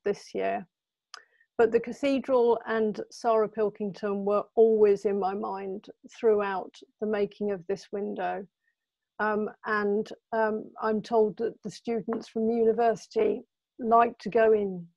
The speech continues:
to the cathedral when they're able to and go and sit by this window, and you can light candles underneath it. And that's a very lovely thing to know. It's contemporary,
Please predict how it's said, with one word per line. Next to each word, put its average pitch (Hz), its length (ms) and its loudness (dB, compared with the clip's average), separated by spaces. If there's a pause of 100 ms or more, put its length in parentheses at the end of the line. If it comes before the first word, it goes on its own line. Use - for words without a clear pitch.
(240)
to 226 140 -6
the 220 100 2
cathedral 220 680 -2
when 208 220 -4
they're 208 160 -2
able 208 320 -2
to 208 340 -4 (540)
and 220 400 -2
go 226 160 4
and 196 180 -2
sit - 320 -4
by 208 200 -4
this 214 260 -6
window, 208 500 -4 (200)
and 208 320 -6
you 220 120 -4
can 208 200 -6
light - 280 -6
candles 208 540 -8 (160)
underneath 208 560 -2
it. - 260 -10 (580)
And 226 140 0
that's 220 220 -2
a 233 60 -6
very 214 260 2
lovely 214 460 -2
thing 208 400 -6
to 214 80 -8
know. 208 360 -6 (880)
It's 254 200 -4
contemporary, 294 880 -2